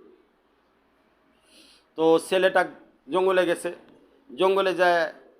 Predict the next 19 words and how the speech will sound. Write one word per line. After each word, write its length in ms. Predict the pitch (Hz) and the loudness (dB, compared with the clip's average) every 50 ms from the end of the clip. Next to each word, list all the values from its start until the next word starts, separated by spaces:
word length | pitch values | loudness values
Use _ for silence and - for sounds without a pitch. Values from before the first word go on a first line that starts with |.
| _ _ _ - | _ _ _ -4
মার 380 | 139 170 185 202 208 208 202 196 202 | 2 4 6 8 8 6 6 4 0
কথা 220 | 196 190 190 185 | -2 0 0 0
অনুযায়ী 500 | 190 180 175 175 156 170 156 151 143 139 - - _ _ _ | 2 2 0 0 0 -2 -2 -4 -6 -10 -14 -20 _ _ _
ডাক 240 | - 160 165 160 151 | 0 0 0 0 0
দিছে 360 | 160 160 - 160 151 135 123 | -10 -10 -8 -6 -6 -6 -6
যে, 220 | 117 117 139 160 156 | -8 -8 -6 -4 0
"হে 180 | 170 196 202 | 2 2 0
ইসমাইল 500 | 180 - - 180 190 196 208 214 202 196 | 0 -4 -6 -2 0 2 2 2 2 2
আলাইহিস 300 | 190 180 180 185 180 180 | 2 2 2 0 -4 -4
সালাতু 320 | - 175 170 170 160 - 175 | -6 -2 -2 -2 -2 -4 -6
ওয়াস 140 | 151 - | -8 -6
সালামের 340 | - 156 156 151 156 147 123 | -6 -6 -4 -4 -4 -4 -2
রব, 200 | 143 165 165 160 - - - _ _ _ _ _ _ _ _ _ _ _ _ _ _ _ _ | 0 2 0 0 -2 -8 -20 _ _ _ _ _ _ _ _ _ _ _ _ _ _ _ _
ইব্রাহিম 440 | 143 165 170 175 208 208 226 233 226 | -6 -4 0 2 4 4 4 4 2
আলাইহিস 320 | 220 214 202 202 196 185 - | 0 2 2 0 -2 -2 -4
সালাতু 280 | 185 180 175 170 180 | -2 -2 -2 -2 -2
ওয়াস 120 | 175 - - | -6 -6 -6
সালামের 320 | 165 160 156 151 139 127 | -8 -6 -6 -6 -4 0
রব, 200 | 151 175 170 - | 0 0 0 0